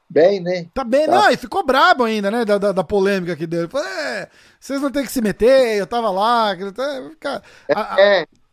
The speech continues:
Speaker 2: a, às vezes o cara é brabo demais pro próprio bem dele, né?
Speaker 1: Isso, isso.
Speaker 2: É verdade. É, faz quanto tempo que você tá aqui nos Estados Unidos, Glover?
Speaker 1: Eu, é, poxa, cara, mais tempo de América que eu vim pra cá do que do Brasil, né? Eu vim pra cá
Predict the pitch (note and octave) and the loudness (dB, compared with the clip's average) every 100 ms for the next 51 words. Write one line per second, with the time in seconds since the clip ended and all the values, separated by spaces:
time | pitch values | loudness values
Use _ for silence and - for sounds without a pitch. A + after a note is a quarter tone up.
0 | _ F#3 G3+ F#3 F3 A#3+ A#3+ A3 A#3+ A3+ | _ -8 -6 -4 0 0 0 -2 2 0
1 | F3 G#3+ A#3 G#3+ G3+ G#3 A3+ G#3+ G3+ F3+ | 2 4 4 2 -2 2 2 0 -4 -4
2 | A3 A3+ A3+ F#3+ G#3+ A3 F3 F#3 D#3+ E3 | 0 0 0 -2 -2 -2 0 0 0 -4
3 | F#3 - _ _ _ _ _ G3 F3 F#3+ | -6 -8 _ _ _ _ _ -4 0 0
4 | F#3 - C#3+ D3+ - - - _ _ B2+ | -2 0 2 2 0 -16 -20 _ _ -12
5 | B2 E3 D#3+ B2 A#2+ _ _ _ - _ | -8 -8 -6 -8 -10 _ _ _ -20 _
6 | _ F3+ E3+ _ A#3+ A#3+ A#3+ A#3+ _ C4 | _ -18 -18 _ -2 0 2 0 _ -2
7 | - F4 F4 D4+ B3 - A#3 A3 - G#3 | 2 0 0 0 0 -2 -2 -2 -2 -4
8 | F#3+ D3+ F#3 D#3+ E3+ E3 D3+ C#3 F3 D3 | -4 0 -2 0 -4 -4 -4 -4 -2 -2
9 | B2 A#2+ _ _ _ _ _ _ F#3+ B3+ | -4 -14 _ _ _ _ _ _ 8 8
10 | B3 F#3+ F3 G3 G3 F#3+ F3+ D#3 - C4 | 8 6 6 4 2 2 -2 -6 -4 -2
11 | G3+ - F3+ E3 E3 B3 C4+ - _ B3 | -2 -6 -2 -2 0 0 0 -4 _ -4
12 | C#4+ D4 - D4 C#4+ C4+ A3 A#3+ G#3 A3+ | 2 0 0 -2 0 -2 2 2 4 2
13 | C4+ C#4 C4+ B3 A#3+ - A#3+ A#3 B3+ A#3+ | 4 2 2 0 0 4 2 2 0 0
14 | - - A#3+ C4+ C4 C4 - C4+ C4+ C4 | 0 2 4 4 2 -10 -2 6 8 8
15 | C4 C4 B3+ B3 B3 G#3 - F#3+ E3 D#3 | 6 4 2 0 0 0 -6 -8 -8 -8
16 | F3 G3+ A#3+ A3+ A#3+ A#3 G#3+ | -14 -8 -2 -2 2 0 0